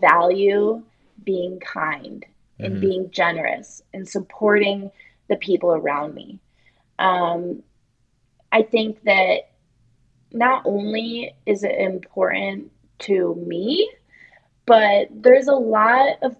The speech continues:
Speaker 1: things that you can do just out of being kindness to make someone's day better.
Speaker 2: Mm-hmm.
Speaker 1: You can turn someone's whole day around by just being kind. <laughs> Like,
Speaker 2: Literally,
Speaker 1: it's,
Speaker 2: yeah.
Speaker 1: it's amazing what kindness can do. And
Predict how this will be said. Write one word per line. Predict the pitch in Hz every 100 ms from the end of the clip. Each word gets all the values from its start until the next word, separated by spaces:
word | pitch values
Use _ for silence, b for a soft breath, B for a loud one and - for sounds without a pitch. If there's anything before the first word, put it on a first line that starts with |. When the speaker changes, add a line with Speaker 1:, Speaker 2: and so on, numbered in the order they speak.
| -
Speaker 1:
things | 233 240 240 -
that | 220 214
you | 208 214
can | - 220 202 - -
do | 214 254 247 202 202 214 - _
just | - 233 -
out | 208 208
of | 214 -
being | 214 208
kindness | 202 202 196 208 190 185 - -
to | - 196 185 185 - _ -
make | 233 240
someone's | - 233 226
day | - 185 226
better. | 202 - - - - -
Speaker 2:
Mm-hmm. | - 254
Speaker 1:
You |
can | 302 381
turn | 359 370
someone's | 349 339 330
whole | - 294 254
day | 220 233
around | 226 190 180 175 208 220
by | 240
just | 247 269 262
being | 285 262
kind. | - 208 208 - -
<laughs> | -
Like, | 320 403
Speaker 2:
Literally, | - 104 104 - 320
Speaker 1:
it's, | 339
Speaker 2:
yeah. | - -
Speaker 1:
it's | 349 403
amazing | 370 330 403 440 320 247
what | 233 233
kindness | 269 285 294 294 294
can | 302 277
do. | 220 247 285 262
And | 202 202 196